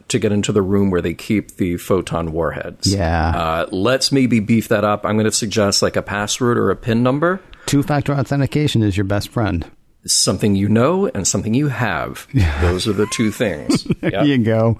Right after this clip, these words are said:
Speaker 1: Mm-hmm.
Speaker 2: Uh, speaking of which, uh, good job,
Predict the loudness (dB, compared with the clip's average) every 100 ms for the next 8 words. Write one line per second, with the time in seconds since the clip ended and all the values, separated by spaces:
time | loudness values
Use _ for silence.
0 | -6 -8 -6 -2 -2 -2 -2 0 0 -2
1 | -2 0 2 2 0 0 0 0 0 0
2 | 0 2 2 2 0